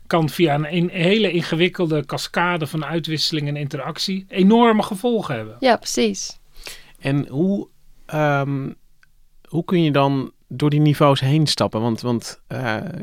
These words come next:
Speaker 3: je kunt naar water kijken als een, een verzameling moleculen die allemaal hele kleine interacties hebben. Je kunt ook naar water kijken en een, een hele grote golven over de oceaan zien die er overheen rollen.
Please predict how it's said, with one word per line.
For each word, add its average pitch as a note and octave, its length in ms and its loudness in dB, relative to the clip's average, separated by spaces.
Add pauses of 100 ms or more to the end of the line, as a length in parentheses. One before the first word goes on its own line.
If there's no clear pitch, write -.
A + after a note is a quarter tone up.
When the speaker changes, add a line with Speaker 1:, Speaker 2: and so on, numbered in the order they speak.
Speaker 3:
je C#3 140 -6
kunt E3 160 4
naar C#3+ 320 4
water C#3 320 4
kijken C3+ 380 0
als B2+ 140 0
een, B2+ 240 0
een A#2+ 180 0
verzameling B2+ 460 4
moleculen B2+ 500 4
die B2 140 0
allemaal A#2 500 0
hele C#3+ 280 0
kleine C3+ 340 2
interacties B2 800 -4
hebben. G#2+ 340 -4 (320)
Je A#2+ 80 -6
kunt B2+ 160 6
ook F#3+ 100 6
naar D3+ 140 6
water G#2 320 0
kijken A2+ 460 2
en A#2 320 0 (160)
een, A#2+ 280 0
een A#2+ 80 0
hele B2+ 220 4
grote C3 320 0
golven D3+ 480 6
over C3+ 200 4
de C3 60 4
oceaan C3+ 480 2
zien A#2 220 2
die A2 300 -2
er G#2+ 100 -6
overheen B2+ 400 2
rollen. G2+ 320 -2